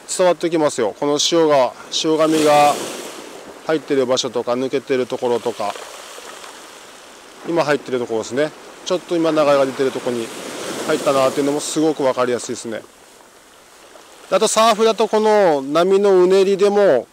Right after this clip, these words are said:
軽い重いが出てくるんですけど、こういう時にはやっぱスピードの変化をつけやすいですね。こんだけ感度がいいと。まあ、巻き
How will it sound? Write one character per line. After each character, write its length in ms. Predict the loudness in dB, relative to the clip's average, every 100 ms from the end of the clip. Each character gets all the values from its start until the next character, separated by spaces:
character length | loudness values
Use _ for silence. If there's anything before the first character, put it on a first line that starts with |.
| _
軽 300 | -6 0 4
い 60 | 4
重 240 | 4 4
い 40 | 2
が 80 | 2
出 100 | -2
て 100 | -2
く 80 |
る 80 | -2
ん 20 |
で 40 | -2
す 80 | -2
け 80 | 2
ど、 60 |
こ 200 | 2 2 -4 -20 -20 -20 -20 -20 -20 -20 -12 -4
う 20 |
い 20 | -2
う 20 |
時 200 | -2 0
に 60 |
は 80 | 4
や 80 | 4
っ 40 |
ぱ 100 | 2
ス 240 | 0 -2 0
ピ 80 | 2
ー 40 |
ド 100 | 4
の 100 | 2
変 220 | 2 0
化 100 | 2
を 60 | 0
つ 160 | -2
け 80 | -2
や 100 | 0
す 120 | 0
い 20 | -4
で 40 |
す 120 | -4
ね。 160 | -4 -2
こ 100 | -4
ん 60 |
だ 100 | -4
け 80 | -6
感 140 | -6 -4
度 80 |
が 80 | -2
い 60 | -2
い 20 |
と。 140 | -6 -12 -16 -20 -20 -20 -20 -20 -20 -20 -20 -20 -20 -20 -20 -20 -20 -20 -20 -20 -8
ま 80 | -2
あ、 40 |
巻 280 | 0
き 20 | -2